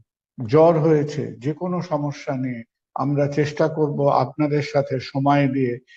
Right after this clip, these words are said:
এই সমস্যাগুলোকে clarify করার জন্য। যেটা হচ্ছে আমার আপনার চারদিকে, এটা আমাদের প্রথম হচ্ছে না। আপনারা সবাই জানেন by this time এই সমস্যা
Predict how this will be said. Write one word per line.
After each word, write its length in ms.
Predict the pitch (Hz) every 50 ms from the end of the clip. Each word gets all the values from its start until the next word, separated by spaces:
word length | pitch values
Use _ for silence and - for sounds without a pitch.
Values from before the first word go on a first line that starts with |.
| _ _ -
এই 180 | - 135 143 131
সমস্যাগুলোকে 880 | - 147 135 139 147 139 - - 156 143 131 139 135 135 127 - - 123 120 -
clarify 540 | - 135 131 135 135 135 131 - - 123 120 113 - -
করার 260 | 117 110 107 104 98 _
জন্য। 280 | _ _ 98 95 95 98 _ _ _ _ _ _ _ _ _ _ _ _ _ _ _ _ _ _ _ _ _ _ _ _ _ _ _ _ _ _ _ _ _ _
যেটা 280 | - 151 180 175 202 185
হচ্ছে 360 | 151 175 202 202 - - - 208 208 196
আমার 180 | 180 190 185 185
আপনার 360 | 180 180 180 180 180 180 170 170
চারদিকে, 540 | - 175 160 160 156 - 170 165 156 165 175 170 165 - - 156
এটা 160 | 147 165 160 156 147
আমাদের 360 | 147 160 165 156 160 165 160 160 _
প্রথম 300 | - 156 151 156 160 165 160 156 147
হচ্ছে 280 | 156 147 - - - 160 160
না। 120 | 156 151 151 156 147 - 131
আপনারা 340 | 135 - - 143 143 147 135
সবাই 400 | - - 156 151 156 156 156 156
জানেন 380 | 147 151 143 143 143 151 151 147 147 143
by 120 | 139 139 139 143 139
this 140 | - - - - - 139
time 240 | 139 135 139 139 135 139
এই 80 | 139 131 -
সমস্যা 400 | - 135 139 151 135 - - 151